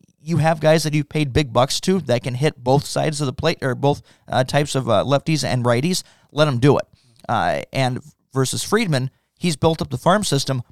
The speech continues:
but he also spends on any player that he wants whenever they want it. And so you've seen him flex that way. Boston,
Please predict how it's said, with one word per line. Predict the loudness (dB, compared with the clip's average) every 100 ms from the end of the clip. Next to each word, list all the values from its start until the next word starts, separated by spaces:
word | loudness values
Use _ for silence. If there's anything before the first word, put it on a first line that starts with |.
| -8
but | -2
he | 4
also | 4 4
spends | 0 -4 -2 -2 0 -2
on | -2
any | 0 -2
player | -2 -2 0
that | 0
he | 0
wants | 2 2 0 -2
whenever | -2 0 0 0
they | -2 -2
want | 0 0 0
it. | -4 -12 _ _
And | -4 -2
so | 2
you've | 2
seen | 2 0 2
him | 2 0
flex | 0 0 0
that | 0 0 0
way. | -4 -6 -12 _ _ _ -16 -4
Boston, | -2 -2 -4 -8 -8 -10